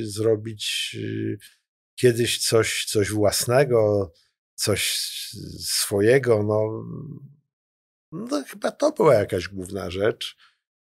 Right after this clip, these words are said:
Ym, też, że, że, że czuła się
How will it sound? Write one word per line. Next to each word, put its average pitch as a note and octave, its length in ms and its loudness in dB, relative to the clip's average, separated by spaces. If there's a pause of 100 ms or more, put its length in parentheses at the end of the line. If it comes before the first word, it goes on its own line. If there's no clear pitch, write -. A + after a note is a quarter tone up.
(180)
Ym, G#2 840 0
też, A2+ 220 2
że, G#2+ 420 2
że, G#2 260 2
że G#2 160 0 (720)
czuła A#2+ 380 4
się G#2+ 420 0